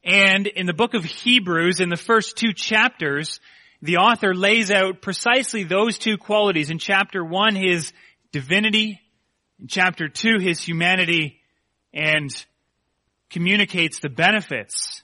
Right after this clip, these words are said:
of his two natures to us there. And so we'll read those two chapters, Hebrews one and two, and the first verse of chapter three.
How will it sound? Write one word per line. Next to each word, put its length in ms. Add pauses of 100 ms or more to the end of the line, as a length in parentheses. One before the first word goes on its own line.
(120)
of 360 (260)
his 220
two 200
natures 520
to 240
us 200
there. 380
And 80
so 160
we'll 160
read 240
those 180
two 140
chapters, 540
Hebrews 680 (600)
one 280
and 140
two, 480 (560)
and 180
the 60
first 340
verse 260
of 140
chapter 340
three. 440